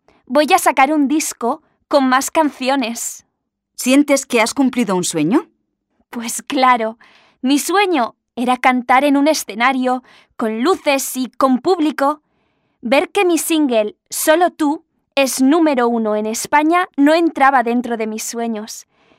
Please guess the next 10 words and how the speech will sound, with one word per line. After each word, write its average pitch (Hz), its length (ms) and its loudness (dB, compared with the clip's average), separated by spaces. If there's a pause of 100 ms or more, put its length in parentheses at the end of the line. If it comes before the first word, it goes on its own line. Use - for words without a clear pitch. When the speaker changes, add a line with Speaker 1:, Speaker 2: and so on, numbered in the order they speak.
(180)
Speaker 1:
Era 302 320 6
algo 320 220 2 (560)
imposible, 277 880 0 (460)
impensable. 294 1040 0 (520)
Speaker 2:
Qué - 140 2
bien. 180 420 -2 (380)
Pero, 233 380 2 (560)
¿tienes 302 340 2
más 294 160 4
sueños? 185 540 -2